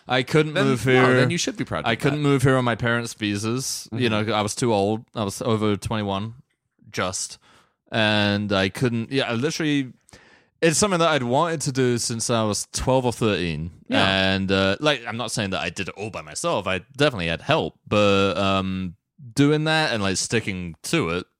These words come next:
Speaker 1: and sticking here as long as I have, I mean, still to this day, I, I'm still, there's still a shadow hanging over me of whether I'm gonna be able to stay here or not. Um, the fucking, especially since Trump got in, it's a whole nightmare. But, um,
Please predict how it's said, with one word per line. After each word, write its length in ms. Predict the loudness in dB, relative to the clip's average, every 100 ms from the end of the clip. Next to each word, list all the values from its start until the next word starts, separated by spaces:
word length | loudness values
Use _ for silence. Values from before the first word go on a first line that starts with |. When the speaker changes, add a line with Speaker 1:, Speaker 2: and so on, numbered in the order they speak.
| _ -8
Speaker 1:
and 240 | -6 -4
sticking 320 | -4 -6 -6 -4
here 140 | -4
as 120 | -4
long 140 | -4 -4
as 100 | -4
I 120 | -2
have, 440 | 0 0 -2 -10 _ _ _ _ _ _ _ _
I 100 | -8
mean, 160 | -6 -4
still 360 | -4 0 0 0
to 100 | -4
this 180 | -4 -2
day, 280 | 2 4 4
I, 220 | 2 -2
I'm 120 | -4
still, 540 | -2 0 2 0 -2 -8
there's 440 | -10 -10 -6 -6
still 160 | -2 -2
a 40 |
shadow 500 | 0 0 0 0 -2
hanging 260 | -2 -6 -4
over 220 | -6 -8
me 160 | -8 -6
of 260 | -6 -8 -6
whether 380 | -4 -2 -4
I'm 160 | -4 -6
gonna 160 | -8 -6
be 80 |
able 140 | -6 -6
to 40 |
stay 220 | -4 -2
here 160 | -2 -2
or 80 | -4
not. 240 | -6 -8 _ _ _ _ _
Um, 760 | -2 0 0 -2 -6 -8 -10 -14 -18 -20 -20 _ -20 -20 _ -20 -20 _
the 140 | -8 -6
fucking, 380 | -4 -4 -4 -8
especially 420 | -8 -4 -4 -4
since 240 | -8 -12
Trump 280 | -6 -6 -4
got 160 | -2 -2
in, 100 | -2
it's 160 | -4 -4
a 80 |
whole 140 | -4 -4
nightmare. 360 | -6 -10 -14 -6
But, 340 | 0 0 0
um, 520 | -2 -2 -4 -4 -8